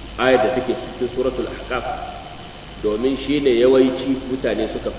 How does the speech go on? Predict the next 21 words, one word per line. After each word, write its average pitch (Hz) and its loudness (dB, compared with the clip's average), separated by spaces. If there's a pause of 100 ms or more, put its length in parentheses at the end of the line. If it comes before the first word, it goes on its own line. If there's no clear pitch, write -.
faɗa 98 -8
a 98 -6
yayin 104 -2
da 104 -4
suke - -10
so - -8 (560)
su - -12
yi 110 2
bayanin 107 2
lokaci. - -6 (880)
Saboda 107 -4
haka 120 -4
kharaja 117 2 (320)
makharajal 120 2
ghalib. 101 -2 (1400)
An 120 0
kawo 131 6
batun 131 2
nahar 120 0
a - 0
nan 127 0